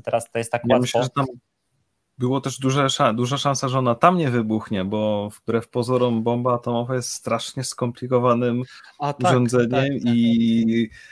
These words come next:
Speaker 2: to nie jest coś,
Speaker 3: Mhm.
Speaker 2: co jak upadnie, to wybuchnie,
Speaker 3: Tak,
Speaker 2: także
Speaker 3: tak,
Speaker 2: to też
Speaker 3: to nie
Speaker 2: jest
Speaker 3: jest impaktor,
Speaker 2: dodatkowe
Speaker 3: nie? Że jak
Speaker 2: utrudnienie.
Speaker 3: uderzy, to wtedy eksploduje, tylko tam
Speaker 2: Tak.
Speaker 3: się muszą trudne rzeczy podzi-, podziać.
Speaker 2: No.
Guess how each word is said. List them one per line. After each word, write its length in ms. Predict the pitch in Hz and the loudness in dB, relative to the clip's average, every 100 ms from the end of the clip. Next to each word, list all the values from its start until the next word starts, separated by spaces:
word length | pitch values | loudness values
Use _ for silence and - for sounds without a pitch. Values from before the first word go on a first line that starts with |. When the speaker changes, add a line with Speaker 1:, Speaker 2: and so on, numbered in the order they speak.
| - | -6
Speaker 2:
to 100 | - | 0
nie 100 | 147 | 4
jest 200 | 165 147 | 4 2
coś, 80 | - | 2
Speaker 3:
Mhm. 100 | 147 | 0
Speaker 2:
co 80 | - | 4
jak 180 | 131 - | 2 4
upadnie, 440 | 147 147 135 131 | 2 4 4 2
to 120 | 127 127 | -4 -2
wybuchnie, 500 | 139 131 139 - 156 | -2 -2 -4 -2 2
Speaker 3:
Tak, 160 | 147 | 2
Speaker 2:
także 260 | 139 127 135 | 2 -2 0
Speaker 3:
tak, 200 | 143 - | 0 0
Speaker 2:
to 60 | |
też 100 | 139 | -4
Speaker 3:
to 60 | 160 | 0
nie 40 | |
Speaker 2:
jest 120 | 185 151 | -2 0
Speaker 3:
jest 100 | 123 | 4
impaktor, 380 | 160 156 123 | 4 4 0
Speaker 2:
dodatkowe 200 | 117 113 | 2 2
Speaker 3:
nie? 60 | 160 | 0
Że 100 | 151 | 0
jak 80 | 139 | 0
Speaker 2:
utrudnienie. 260 | 95 95 | 0 -2
Speaker 3:
uderzy, 280 | 120 160 151 | 2 2 0
to 100 | 147 | -8
wtedy 280 | 131 147 143 | -4 -4 -2
eksploduje, 640 | 143 - 147 139 139 127 | -4 -6 -8 -4 -2 -2
tylko 500 | 123 123 131 127 131 - - - - | -6 -8 -2 -2 -2 -10 -20 -14 -2
tam 160 | 92 | -2
Speaker 2:
Tak. 100 | 120 | 0
Speaker 3:
się 80 | 135 | -4
muszą 380 | 135 - 135 131 | -8 -8 -10 -8
trudne 300 | - 175 175 | -6 -2 0
rzeczy 280 | 170 180 160 | 0 -2 -2
podzi-, 340 | 135 135 131 | -2 -2 -4
podziać. 460 | - 131 123 113 - _ - - _ _ _ | -4 -2 -2 -4 -8 _ -20 -20 _ _ _
Speaker 2:
No. 340 | 120 110 104 | -8 -6 -6